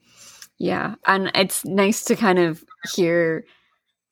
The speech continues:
the honesty on, like, you're still a young company and you're still trying to figure things out. And I have to say, Psychedelic Grad is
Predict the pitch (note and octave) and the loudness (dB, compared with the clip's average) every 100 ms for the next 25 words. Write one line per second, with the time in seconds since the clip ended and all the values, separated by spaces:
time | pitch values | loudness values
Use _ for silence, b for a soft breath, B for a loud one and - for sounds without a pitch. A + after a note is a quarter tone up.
0 | _ _ F#3+ F3 E3+ D#3 F3 F3+ - F3 | _ _ 0 2 4 4 4 2 0 0
1 | D#3+ D#3+ D#3+ D3+ D#3+ D#3+ - D3+ D3+ C#3+ | 2 2 0 -2 -2 -2 0 2 2 0
2 | D#3 - C#3+ E3 E3 D3 - D#3 - D3+ | -2 -6 -4 -4 -4 -4 -2 -2 0 -2
3 | D#3+ E3 D3+ D3+ D3+ D3+ D3 F3 - D#3+ | -2 -4 -4 -4 -2 2 2 2 0 0
4 | D#3 - F3+ C#3 - - D3+ - C#3+ C#3+ | 0 0 0 -2 -4 -2 -2 0 -2 0
5 | D3 D3 D3 D3 D3+ D3 | 0 0 2 2 0 -6